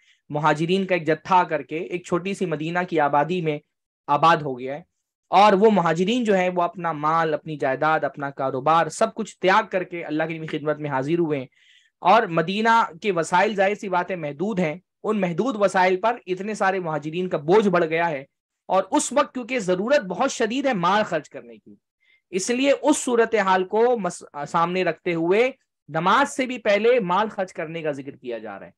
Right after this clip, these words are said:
वो एक खास सूरत हाल है, वरना किसी को नहीं लगना चाहिए कि माल का खर्च करना नमाज के कायम करने से ज्यादा बड़ा सवाब का काम है, क्योंकि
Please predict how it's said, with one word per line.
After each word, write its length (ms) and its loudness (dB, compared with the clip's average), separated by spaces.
वो 80 -2
एक 80 -2
खास 320 2
सूरत 260 -2
हाल 240 0
है, 120 -6
वरना 160 0
किसी 180 -6
को 80 -4
नहीं 140 -4
लगना 240 0
चाहिए 200 -8
कि 60 -2
माल 240 2
का 120 -4
खर्च 220 -2
करना 220 -4
नमाज 340 -4
के 120 -8
कायम 260 -2
करने 280 -6
से 40 -8
ज्यादा 260 0
बड़ा 140 0
सवाब 260 -4
का 100 -4
काम 260 -8
है, 100 -6
क्योंकि 280 4